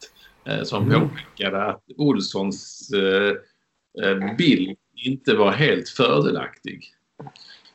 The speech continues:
Speaker 1: Eh, ja. Så som det höll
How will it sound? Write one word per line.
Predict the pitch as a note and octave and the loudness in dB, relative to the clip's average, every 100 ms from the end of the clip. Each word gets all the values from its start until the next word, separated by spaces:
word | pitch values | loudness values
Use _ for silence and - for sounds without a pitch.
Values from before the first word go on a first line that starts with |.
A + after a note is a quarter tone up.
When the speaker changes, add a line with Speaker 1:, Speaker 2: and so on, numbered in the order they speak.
| _ _ - | _ _ -14
Speaker 1:
Eh, | G1+ - G1+ - - _ | -12 -12 -14 -16 -20 _
ja. | - - _ _ _ _ | -16 -16 _ _ _ _
Så | - - G#2+ G#2+ | -20 -10 -6 -4
som | G#2+ | -2
det | G2 | 0
höll | C3 F#2 E2 E2 | 2 2 0 -8